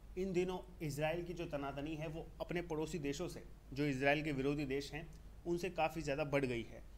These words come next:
तो ऐसे में इसराइल को ज़रूरत थी कि वह अपनी डिफेंस जो सिस्टम है, specifically यदि कोई दूसरे देश से रॉकेट आता है, तो उसे उड़ा सके, इस तरह की तकनीक इसराइल के पास हो और कम costly हो, मतलब कम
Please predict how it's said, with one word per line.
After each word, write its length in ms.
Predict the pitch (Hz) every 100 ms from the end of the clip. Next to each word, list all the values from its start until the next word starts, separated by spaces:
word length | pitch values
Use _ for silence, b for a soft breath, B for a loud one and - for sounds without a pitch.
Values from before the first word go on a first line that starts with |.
| -
तो 80 | 147
ऐसे 260 | 160 151 180
में 120 | 180
इसराइल 240 | 160 165
को 120 | 170
ज़रूरत 340 | 156 139 175 -
थी 80 | 190
कि 160 | 190
वह 120 | 156 156
अपनी 200 | 156 160
डिफेंस 520 | 139 151 170 185 - B B B
जो 60 | 180
सिस्टम 420 | 170 160 - 202
है, 340 | 165 190 180 -
specifically 840 | 151 - 156 156 175 196 196 185
यदि 180 | 165 180
कोई 180 | 190
दूसरे 420 | 160 131 151 160 180
देश 240 | 156 160
से 120 | -
रॉकेट 300 | 147 143 151
आता 200 | 135 -
है, 180 | 143 165 B B B -
तो 60 |
उसे 300 | 175 190 185 - 151
उड़ा 180 | 165
सके, 380 | 180 185 170 180 180 B -
इस 140 | 175 -
तरह 120 | 170
की 100 | 170
तकनीक 540 | 170 151 151 170 170 -
इसराइल 320 | 147 147 151
के 60 | 147
पास 280 | 135 131 -
हो 240 | 156 - -
और 200 | 156 -
कम 180 | 185 208
costly 420 | - 160 156 160
हो, 220 | 143 160 - - -
मतलब 260 | 143 180 180
कम 160 | - 196